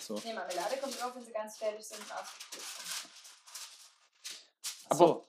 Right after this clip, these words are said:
Speaker 3: Marco, mehr kann ich zu dem Spiel dir tatsächlicherweise nicht sagen.
Speaker 2: Brauchst du Hilfe?
Speaker 1: Ja, irgendwie ist
Speaker 2: Schau
Speaker 1: der
Speaker 2: mal,
Speaker 1: Teig
Speaker 2: ja,
Speaker 1: nicht
Speaker 2: ja,
Speaker 1: so
Speaker 2: schau mal, du musst ein bisschen Mehl
Speaker 1: Das habe ich schon
Speaker 2: hier
Speaker 1: gemacht
Speaker 2: auf
Speaker 1: gehabt,
Speaker 2: das
Speaker 1: aber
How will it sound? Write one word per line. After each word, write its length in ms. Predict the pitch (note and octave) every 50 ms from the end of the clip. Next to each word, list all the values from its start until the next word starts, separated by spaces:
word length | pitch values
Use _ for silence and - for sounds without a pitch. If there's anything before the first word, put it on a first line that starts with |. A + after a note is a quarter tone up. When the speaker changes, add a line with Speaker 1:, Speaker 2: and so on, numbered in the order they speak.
| _
Speaker 3:
Marco, 380 | - C#3+ D3+ F3 F#3 G3 F#3 D#3
mehr 240 | - D3 D3+ E3+ F#3
kann 200 | F#3 - G3 F#3+
ich 140 | F#3+ F#3 -
zu 100 | - E3+
dem 160 | E3+ E3 E3
Spiel 280 | - - - F#3+ A3
dir 180 | G3 E3+ F3 E3+
tatsächlicherweise 720 | - E3 - - G3 G3+ F#3+ E3 D3+ D3+ D3 D3+ D#3 D3+ D#3
nicht 220 | D#3+ F#3 F3 -
sagen. 400 | - G3 G#3 F#3 C3 D3 F#3+ - - _ -
Speaker 2:
Brauchst 360 | - - - - - - -
du 60 | B3 B3 B3+
Hilfe? 320 | C4 C#4 D#4 D#4+ - - G#3+ A3 - - - _ _ _ - - - _ _ - - - - - -
Speaker 1:
Ja, 200 | A2+ A#2 - -
irgendwie 300 | - C3 C#3+ C3 C3+ C#3 C3+
ist 60 | B2+
Speaker 2:
Schau 60 | -
Speaker 1:
der 60 | B2+ B2
Speaker 2:
mal, 60 | -
Speaker 1:
Teig 200 | - C3 C3 C3
Speaker 2:
ja, 60 | B2
Speaker 1:
nicht 140 | C3 - A#3 C4
Speaker 2:
ja, 140 | B3+ A#3
Speaker 1:
so 220 | A#3+ - - A3+ - -
Speaker 2:
schau 100 | C4+ B3
mal, 160 | A3 - - - - - -
du 60 | A#3+
musst 320 | B3 B3+ C#4+ D#4 - -
ein 80 | B3 B3
bisschen 460 | C4 B3+ B3 - A3+ A3 G#3+ G#3 G#3+
Mehl 300 | G#3+ A3 A3+ A#3 C4 D4 E4 -
Speaker 1:
Das 120 | - - C3+
habe 120 | B2 B2
ich 100 | B2 -
schon 120 | - C3
Speaker 2:
hier 80 | A#2+ A#3+
Speaker 1:
gemacht 220 | - A#2+ A#2+ -
Speaker 2:
auf 100 | A#3+ A#3+
Speaker 1:
gehabt, 240 | A#3 G#3+ A3 G#3 -
Speaker 2:
das 60 | B3
Speaker 1:
aber 240 | A3+ G#3 G#3 G3+ G#3